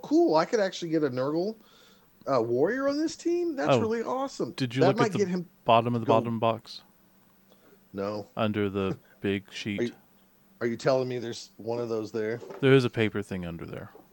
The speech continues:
Speaker 1: Oh, gosh, Steve.
Speaker 2: Now, it's probably not what you're wanting, but I thought it was just the instructions on how to put stuff together.
Speaker 1: Well, I'm looking right now.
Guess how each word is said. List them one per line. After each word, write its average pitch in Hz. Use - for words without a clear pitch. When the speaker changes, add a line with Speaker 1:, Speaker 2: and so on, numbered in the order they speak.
Speaker 1:
Oh, 123
gosh, 92
Steve. 98
Speaker 2:
Now, 139
it's 127
probably 175
not 127
what 120
you're 107
wanting, 98
but 123
I 120
thought 131
it 123
was 110
just -
the 107
instructions 101
on 98
how 95
to 101
put 98
stuff 92
together. 80
Speaker 1:
Well, 147
I'm 104
looking 101
right 107
now. 76